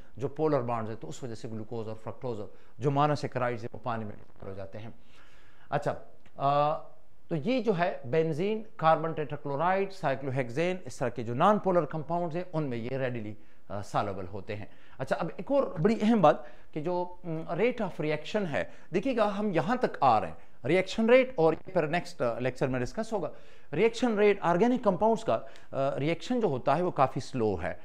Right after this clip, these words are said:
यानी हम ये बात कर रहे हैं, रिएक्शन रेट का मतलब या rate of reaction का मतलब ये है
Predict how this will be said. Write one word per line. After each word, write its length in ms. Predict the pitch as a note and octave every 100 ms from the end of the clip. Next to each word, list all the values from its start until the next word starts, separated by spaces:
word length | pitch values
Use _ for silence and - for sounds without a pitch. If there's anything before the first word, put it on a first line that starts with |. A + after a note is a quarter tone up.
| - -
यानी 240 | D3+ A3 A3
हम 200 | E3+ F#3+
ये 160 | A#3
बात 280 | G#3 G#3 F#3
कर 100 | F3
रहे 100 | D3+
हैं, 60 | C#3
रिएक्शन 360 | D3 D3+ F3 A#2+
रेट 240 | E3+ F3+
का 80 | C3
मतलब 280 | A#2 C#3 B2
या 140 | A2
rate 200 | B2+ B2+
of 180 | A2+ B2
reaction 340 | F#3 - E3+
का 80 | C3
मतलब 300 | A#2 B2+ C#3
ये 80 |
है 120 | A3